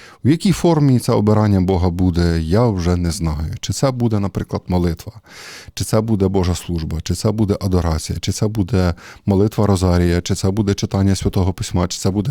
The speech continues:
ну, те, що ви зараз робите, слухання проповіді. Е, чи я подивлюся, почитаю, послухаю, займуся чимось іншим, ну, бо є вибір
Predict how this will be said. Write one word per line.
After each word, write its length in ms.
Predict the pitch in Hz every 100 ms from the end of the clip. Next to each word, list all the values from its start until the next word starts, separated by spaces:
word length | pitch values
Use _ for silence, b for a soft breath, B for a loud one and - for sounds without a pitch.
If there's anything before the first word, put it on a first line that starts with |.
| -
ну, 180 | 107 110
те, 120 | - -
що 160 | -
ви 120 | 92
зараз 280 | 87 80 80
робите, 320 | 87 80 - - B B B
слухання 420 | - - 98 90
проповіді. 520 | 95 87 85 80 - - B B B B B
Е, 560 | 120 98 90 87 85 82 -
чи 140 | 120
я 200 | 101 147
подивлюся, 580 | - 151 170 196 175 135
почитаю, 480 | 123 - 117 156 139
послухаю, 600 | - - 147 127 113 107
займуся 400 | 101 131 139 143
чимось 380 | 156 156 - 196
іншим, 480 | 135 - 85 78 101
ну, 100 | 107
бо 160 | 104
є 220 | 95 113 123
вибір 520 | 101 127 101 95